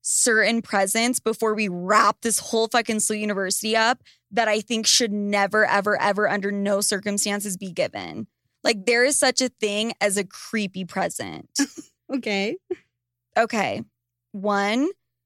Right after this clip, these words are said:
Speaker 1: the scrapbook.
Speaker 2: Ooh.
Speaker 1: If you're doing a scrapbook of everything you guys have ever done together, you can do this, like, year maybe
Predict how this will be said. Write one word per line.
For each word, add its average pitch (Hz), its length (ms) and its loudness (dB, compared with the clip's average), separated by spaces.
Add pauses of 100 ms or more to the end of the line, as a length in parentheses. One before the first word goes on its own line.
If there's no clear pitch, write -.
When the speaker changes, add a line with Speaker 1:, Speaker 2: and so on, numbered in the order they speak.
(960)
Speaker 1:
the 208 200 -2
scrapbook. - 1080 -2 (640)
Speaker 2:
Ooh. 180 460 -4
Speaker 1:
If 262 140 2
you're 277 120 4
doing 330 220 2
a 480 80 2
scrapbook 254 1040 2
of 214 140 2 (280)
everything 233 720 2
you 240 100 0
guys 214 260 2
have 233 180 -2
ever 214 300 0
done 190 520 -2
together, 247 920 2 (880)
you 269 280 2
can 440 300 -2
do 262 280 0
this, 294 360 2
like, 233 500 2 (240)
year 233 680 0
maybe 214 360 -6